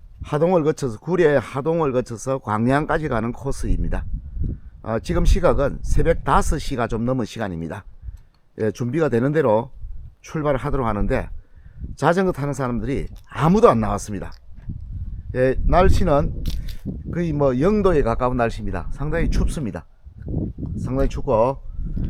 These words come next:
우리 사랑하는 친구 조강현 선수하고 같이 오늘 라이딩을 즐기도록 그렇게 하겠습니다. 예, 여기, 이곳은 횡탄정이라고 하는 곳입니다. 횡탄정. 예, 옛날에 사대가들이,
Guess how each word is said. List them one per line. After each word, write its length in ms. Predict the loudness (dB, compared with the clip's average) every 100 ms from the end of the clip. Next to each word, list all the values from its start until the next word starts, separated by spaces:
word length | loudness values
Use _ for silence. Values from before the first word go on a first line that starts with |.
| -2
우리 160 | 0 0
사랑하는 460 | 0 2 2 2
친구 520 | -2 -4 -2 0 0 -2
조강현 640 | 0 0 2 2 2 2 -2 -8 -6 -6 -6 -8 -8
선수하고 520 | -8 -6 -2 -2 -2
같이 300 | -4 -4 -4
오늘 300 | -2 -2 -2
라이딩을 460 | -2 -2 -2 -4 -4
즐기도록 480 | -6 -6 -8 -8
그렇게 240 | -8 -10 -10
하겠습니다. 560 | -12 -12 -12 -12 -14 -16 -20 -18 -20 -20 -20 -20 -10
예, 200 | -4 -2
여기, 200 | -2 -4 -6
이곳은 520 | -2 -2 2 0 -2 -10 -14 -8
횡탄정이라고 880 | -6 -6 -6 -6 -4 -4 -2 -2
하는 180 | -4 -6
곳입니다. 460 | -6 -8 -10 -12 -12 -16 -16
횡탄정. 640 | -12 -8 -8 -6 -6 -6 -8 -12 _ -20 -20 -20 -20 _ -20 -16 -6
예, 260 | -4 -2
옛날에 680 | 0 4 6 6 6 6 4 -4 _ _
사대가들이, 880 | -20 -8 -2 2 4 4 4 0 -2